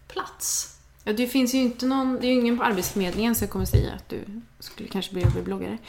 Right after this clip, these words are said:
Speaker 2: Men däremot så, jag menar, det är ju, alltså det har ju funnits,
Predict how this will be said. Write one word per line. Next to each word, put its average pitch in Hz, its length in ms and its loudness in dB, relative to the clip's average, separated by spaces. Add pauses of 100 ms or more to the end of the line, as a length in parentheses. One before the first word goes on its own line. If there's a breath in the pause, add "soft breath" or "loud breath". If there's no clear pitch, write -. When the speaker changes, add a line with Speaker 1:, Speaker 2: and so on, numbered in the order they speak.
(240 loud breath)
Speaker 2:
Men 233 100 6
däremot 285 360 8
så, - 120 0
jag 233 300 4
menar, 240 240 6
det 226 100 4
är 262 240 6
ju, - 60 -2 (1120 loud breath)
alltså - 180 -6
det 254 60 6
har 262 60 6
ju 254 60 -4
funnits, - 600 0